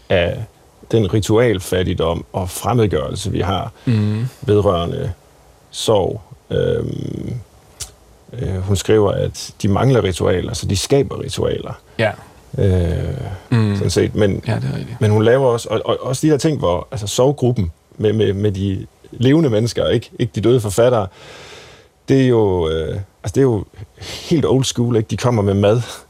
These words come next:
Speaker 1: som er
Speaker 2: Mm.
Speaker 1: tilberedt. De
Speaker 2: Mm.
Speaker 1: går ture sammen.
Speaker 2: Ja.
Speaker 1: Naja Marie Aidt kommer ud og går,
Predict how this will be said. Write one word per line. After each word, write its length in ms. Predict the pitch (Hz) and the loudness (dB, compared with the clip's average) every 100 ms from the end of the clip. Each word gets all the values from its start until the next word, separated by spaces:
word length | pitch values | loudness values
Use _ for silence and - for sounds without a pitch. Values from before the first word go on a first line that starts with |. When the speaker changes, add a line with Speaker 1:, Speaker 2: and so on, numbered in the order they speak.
| _ - _ | _ -20 _
Speaker 1:
som 180 | - 107 | -2 2
er 40 | |
Speaker 2:
Mm. 40 | 110 | 4
Speaker 1:
tilberedt. 640 | 98 110 98 - - - - | 2 2 0 0 -4 -12 -2
De 40 | 113 | 0
Speaker 2:
Mm. 60 | |
Speaker 1:
går 100 | 104 | 2
ture 320 | 104 135 131 | 2 2 2
sammen. 460 | 117 101 80 78 104 - - - - - - | 2 -2 -4 -6 -10 -16 -20 -20 -20 -20 -8
Speaker 2:
Ja. 120 | 104 | -6
Speaker 1:
Naja 240 | - 101 110 | 0 2 4
Marie 320 | 113 110 101 | 4 2 2
Aidt 220 | 120 101 | 0 0
kommer 200 | - 104 | 0 2
ud 160 | 101 117 | 2 0
og 180 | 101 90 | 0 2
går, 280 | 123 117 | 2 2